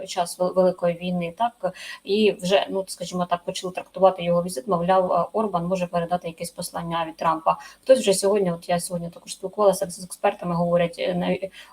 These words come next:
е, навіщо Орбан, якщо вже, е, ну, Зеленський с-, сам говорив із, е, Трампом по телефоном, так, і вітав його із перемогою. От, тобто цей візит,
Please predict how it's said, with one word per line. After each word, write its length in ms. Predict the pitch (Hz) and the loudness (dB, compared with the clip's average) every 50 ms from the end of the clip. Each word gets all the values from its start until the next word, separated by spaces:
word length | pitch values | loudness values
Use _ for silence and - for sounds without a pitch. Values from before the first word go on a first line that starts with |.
| - _ - | -18 _ -2
е, 160 | - 196 190 | 2 2 4
навіщо 380 | 196 208 208 214 - - 196 - | 4 4 4 2 2 2 2 4
Орбан, 340 | 233 240 214 185 175 170 | 4 4 4 2 0 0
якщо 520 | 165 170 - - - 208 196 185 180 170 170 | -2 -4 -4 -4 0 2 4 4 4 4 2
вже, 180 | 170 165 175 | 0 0 0
е, 320 | 175 175 175 180 170 170 165 165 170 175 | 2 2 2 2 2 2 0 -2 -2 -2
ну, 140 | 180 185 | -2 0
Зеленський 480 | 175 180 180 185 185 180 - - 175 170 | 0 0 0 0 0 -2 -4 -4 -4 -4
с-, 200 | 175 175 - - | -4 -4 -8 -10
сам 460 | - - - - - 190 175 170 175 - | -12 -12 -8 -4 -2 -2 -2 -2 -4 -6
говорив 540 | 170 175 175 165 175 180 175 175 175 - 185 | -4 -4 0 2 2 2 2 0 -2 -4 -6
із, 300 | 175 170 170 - - - | -8 -6 -4 -4 -2 0
е, 220 | 180 170 170 165 165 - | 0 0 0 0 -2 -2
Трампом 340 | - 180 170 170 170 170 - | -2 -2 -2 -2 -4 -6 -10
по 60 | - - _ | -14 -12 _
телефоном, 500 | - 190 190 190 190 - 240 226 196 175 | 0 2 2 2 2 0 -2 0 0 2
так, 160 | 170 196 190 190 | 2 2 2 2
і 200 | - 196 175 165 | 0 -2 -2 -2
вітав 260 | 170 170 - 190 185 | -2 0 2 2 2
його 280 | 170 165 160 165 185 190 | 2 0 0 0 0 0
із 180 | - 190 175 - | 0 -2 -6 -4
перемогою. 580 | - - 185 185 165 160 - - 165 175 - - - - - - - - - | -2 -2 0 0 0 -2 -2 -4 -4 -6 -8 -8 -10 -16 -20 -20 -20 -6 -2
От, 140 | - 190 190 | 0 0 0
тобто 280 | - 190 - - 190 190 | 0 -4 0 4 4 4
цей 240 | - - 233 202 | 4 4 2 4
візит, 340 | 180 180 170 165 - - - | 4 2 0 0 -4 -8 -10